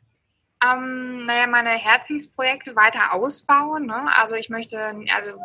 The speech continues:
nie stillstehen. Das, ähm, was jetzt in naher Zukunft passiert, ist mein Buch. Ähm, das kommt im Ap-,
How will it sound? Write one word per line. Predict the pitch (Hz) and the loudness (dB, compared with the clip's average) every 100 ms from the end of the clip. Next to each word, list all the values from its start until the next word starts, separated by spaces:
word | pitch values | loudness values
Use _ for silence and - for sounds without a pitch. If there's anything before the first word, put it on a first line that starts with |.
| 233 | -16
nie | - 214 226 240 | -14 -10 -8 -6
stillstehen. | - - 240 285 - 269 277 294 294 - - - _ | -6 -4 -4 -6 -10 -10 -8 -8 -8 -16 -20 -20 _
Das, | 214 - - | -8 -4 2
ähm, | 208 214 208 202 | 6 6 4 2
was | 214 | 4
jetzt | 233 254 - - - | 4 4 0 -6 -6
in | 208 208 202 | -4 0 4
naher | 196 285 320 | 6 6 2
Zukunft | - 285 277 285 285 | -2 -2 0 -2 -2
passiert, | 254 - - 254 262 - | -4 -4 -6 -4 -2 -2
ist | 208 - - | -4 -4 0
mein | 190 190 | 0 0
Buch. | 214 285 - - - | -10 -10 -10 -8 0
Ähm, | 247 247 240 240 247 240 233 | 2 2 0 -2 -6 -8 -2
das | 226 233 - - | -2 -2 -8 -2
kommt | 226 226 | -2 0
im | 220 220 | -2 -2
Ap-, | 220 | -2